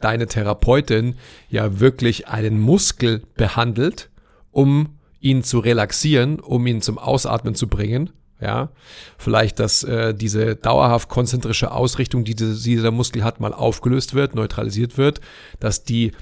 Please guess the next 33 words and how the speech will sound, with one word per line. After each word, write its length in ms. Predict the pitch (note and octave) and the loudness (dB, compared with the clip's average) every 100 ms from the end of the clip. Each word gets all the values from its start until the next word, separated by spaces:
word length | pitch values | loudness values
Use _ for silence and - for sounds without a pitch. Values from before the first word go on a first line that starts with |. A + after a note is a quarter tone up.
| - | -6
Möglichkeit 640 | A#2 C#3 - B2 - A2+ - | 2 2 2 -2 -2 -4 -2
der 180 | - - | -6 -8
exzentrischen 680 | - - - A#2+ A2+ - | -4 -2 0 0 -2 -2
Ausrichtung 640 | - A2+ G#2+ A#2 - G#2+ G2+ | -4 -4 -2 -2 -2 -4 -2
dieses 320 | G#2 G2+ - | -4 -4 -2
Muskels 400 | A2 - A#2 - | -2 -2 -4 -4
mal 300 | G#2 G#2 G#2+ _ | -2 -2 -4 _
überhaupt 440 | - B2 A2 B2+ - | -4 0 0 -2 -2
gewährleistet 580 | A#2+ B2+ E3+ D3+ B2 G2+ | 0 2 4 4 2 -2
werden 220 | G#2 A2 | -4 -4
kann. 240 | - - - - - - | -8 -10 -14 -20 -20 -12
Das 100 | - | 0
heißt, 300 | D3+ D#3 - - - | 2 2 -2 -16 -12
da 80 | C3 | -4
sind 80 | E3 | -2
wir 80 | D#3+ | 0
genau 180 | D#3 | 0
an 80 | D#3 | -2
dem 100 | D3+ | -2
Punkt, 320 | F3+ F#3+ - - _ | 0 -2 -2 -14 _
alles 300 | C#3+ D3+ E3+ | 0 2 0
ist 180 | E3 - | -4 -4
richtig. 380 | F3 - G#2+ - | -4 -4 -4 -4
Also 180 | A2 - | -4 -2
auch 160 | A2 | -2
wenn 200 | C3+ C3+ | -2 0
wir, 340 | C3+ C3+ C3+ - | 2 2 2 -2
ähm, 440 | B2 B2 B2 A#2+ - - - | -2 -2 0 -2 -6 -12 -8
wenn 160 | A#2+ G#2+ | -6 -2
wir 120 | B2 | 0
immer 140 | A#2+ | 0
gesagt 280 | A2 B2+ A#2+ | 0 -2 -2
bekommen, 320 | A2 B2 A#2+ | -2 -2 -2